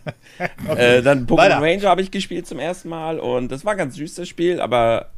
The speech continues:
Speaker 2: ja, ich werd's nicht weiterspielen, aber es war ganz süß mal zu sehen, was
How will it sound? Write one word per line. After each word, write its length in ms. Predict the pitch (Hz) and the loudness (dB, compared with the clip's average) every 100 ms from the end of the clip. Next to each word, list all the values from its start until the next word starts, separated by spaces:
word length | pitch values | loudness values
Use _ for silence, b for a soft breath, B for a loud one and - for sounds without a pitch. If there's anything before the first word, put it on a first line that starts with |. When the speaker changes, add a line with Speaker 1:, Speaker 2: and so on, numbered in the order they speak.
| - | -10
Speaker 2:
ja, 240 | - 95 104 | -8 -4 -4
ich 140 | - | -4
werd's 180 | 104 - | -6 -6
nicht 140 | 95 | -4
weiterspielen, 440 | 90 104 107 98 95 | -2 -2 -4 -6 -6
aber 100 | 127 | -6
es 80 | |
war 120 | 190 175 | -6 -6
ganz 180 | 127 | -8
süß 200 | 131 139 | -8 -8
mal 100 | 131 | -8
zu 120 | 113 113 | -10 -8
sehen, 240 | 113 117 | -6 -4
was 200 | 104 | -4